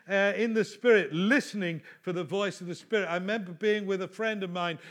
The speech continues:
talking to a university student, uh, um, a-, and witnessing to them. And of course, we got into creation, and he was a science student. Uh, he was studying to be a scien-, a scientist, and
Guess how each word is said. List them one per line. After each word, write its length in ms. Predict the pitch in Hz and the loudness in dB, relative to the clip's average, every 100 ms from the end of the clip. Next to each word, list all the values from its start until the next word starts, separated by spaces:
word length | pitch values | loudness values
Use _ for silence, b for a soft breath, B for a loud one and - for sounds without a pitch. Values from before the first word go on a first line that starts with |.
| B | B
talking 460 | - 226 214 208 185 | 2 4 4 0 -6
to 160 | 185 180 | -2 -2
a 40 | |
university 800 | 165 208 202 190 208 - 185 180 | -2 -2 -2 0 0 -2 -8 -10
student, 600 | - - 220 220 160 135 - B B B | -12 -8 -2 -2 -4 -8 -14 B B B
uh, 240 | 170 180 - B | 2 4 2 B
um, 480 | 175 175 170 165 165 - | 0 2 2 -2 -10 -6
a-, 60 | |
and 400 | 156 165 160 170 | -4 -4 -4 -2
witnessing 560 | 175 233 190 170 175 151 | 2 2 0 -6 -6 -6
to 260 | - 160 139 | -4 -2 -2
them. 160 | 139 | -4
And 140 | 156 139 | -6 -4
of 20 | |
course, 300 | 226 208 - B B | -2 -2 -4 B B
we 100 | 185 | -6
got 260 | 175 208 196 | 0 0 0
into 320 | 196 - 190 | -6 -8 -10
creation, 800 | - 196 190 196 170 - 190 185 | -4 -2 0 0 -4 -4 -4 -4
and 160 | 170 | -6
he 80 | 175 | -6
was 160 | 165 151 | -6 -8
a 80 | 156 | -10
science 640 | - 202 196 196 165 - | -6 -4 -2 -4 -6 -12
student. 640 | - - 175 170 170 180 - B B B | -14 -2 0 0 -4 -12 -14 B B B
Uh, 200 | 160 165 | -2 0
he 100 | 170 | 0
was 140 | 160 - | -4 -8
studying 480 | - 202 185 180 165 | -4 -2 -2 -4 -8
to 40 | |
be 180 | 180 180 | -6 -4
a 40 | |
scien-, 640 | 156 - 185 180 175 175 - | -6 -6 -2 -2 -2 -6 -6
a 140 | 156 | -6
scientist, 720 | - 196 175 175 156 180 156 | -4 -2 0 -2 -4 -6 -6
and 120 | 156 | -6